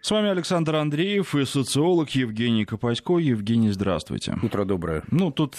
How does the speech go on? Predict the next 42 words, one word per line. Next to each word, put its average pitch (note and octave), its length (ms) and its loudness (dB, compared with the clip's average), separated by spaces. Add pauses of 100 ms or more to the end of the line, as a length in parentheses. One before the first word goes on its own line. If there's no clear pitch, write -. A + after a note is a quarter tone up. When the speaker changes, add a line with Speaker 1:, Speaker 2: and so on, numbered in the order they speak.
Speaker 1:
а, G#2 220 2
без A#2 320 -2
вариантов C#3 480 -2
будем A2+ 260 2
говорить G#2+ 320 0
сегодня G2+ 400 0
о G2+ 60 0
выборах G2 480 -2
в - 20 -2
Верховную G2+ 540 0
Раду, D3 240 0
об A2 160 0
их G2 100 -6
результатах. A#2+ 960 -2
А A2 140 0
как E3+ 320 -4
в - 80 -12
целом G#2 480 0
вы F2+ 140 -2
их - 120 -10
оцениваете? C#3 800 -2
Есть G#2+ 540 -2
ли A#2+ 180 2 (540)
явные G#2+ 560 0
победители? F#2 720 -4 (960)
Speaker 2:
Ну, C3 340 -2
оцениваю, G#2+ 880 -2 (440)
не, G2+ 340 -2
э, F#2 240 -10
скажу G#2+ 320 -4
так, - 480 -8
я F#2+ 220 -4
не A#2 100 0
скажу, G#2+ 260 -2
что F2+ 200 -4
здесь F2+ 180 -4
позитивно E2+ 540 -6
есть D#2+ 160 -6
что D#2 160 -6
оценивать. - 460 -16
Во-первых, - 380 -6
это, - 300 -6